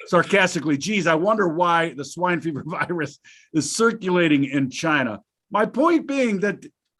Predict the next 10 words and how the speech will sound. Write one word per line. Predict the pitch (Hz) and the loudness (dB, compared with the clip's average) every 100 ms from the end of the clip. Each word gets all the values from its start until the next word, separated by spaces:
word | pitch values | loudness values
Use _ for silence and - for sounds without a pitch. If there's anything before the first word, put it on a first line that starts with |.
| _ _ _ _ _ - - _ - - _ _ _ _ _ | _ _ _ _ _ -20 -20 _ -20 -20 _ _ _ _ _
China | - 247 285 302 | -4 0 2 2
is | 220 214 160 | 2 0 0
the | 220 | 0
elephant | 233 226 240 | 0 0 -2
in | 247 | -2
the | 247 | -2
room | 247 285 262 220 208 _ 208 | -2 -2 -4 -8 -14 _ -4
in | 226 | -2
every | 190 226 214 247 | 0 -2 -2 -6
s-, | 196 - | -6 -12